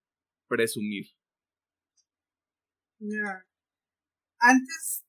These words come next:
Speaker 2: hubiera dicho, bueno, fifa, ¿no? Es como que su estandarte, pero ahorita, pues, con lo que ha salido de que, pues, perdió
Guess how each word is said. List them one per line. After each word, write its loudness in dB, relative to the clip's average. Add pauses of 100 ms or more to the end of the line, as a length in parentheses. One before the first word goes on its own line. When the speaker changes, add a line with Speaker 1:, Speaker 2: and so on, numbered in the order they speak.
Speaker 2:
hubiera 10
dicho, -4
bueno, -4 (520)
fifa, -10 (180)
¿no? -8 (1120)
Es -18
como -12
que -12
su -14
estandarte, -6
pero -6
ahorita, -4 (1080)
pues, -20
con 0
lo -2
que -4
ha -2
salido 0
de 0
que, -20 (100)
pues, -20 (300)
perdió -8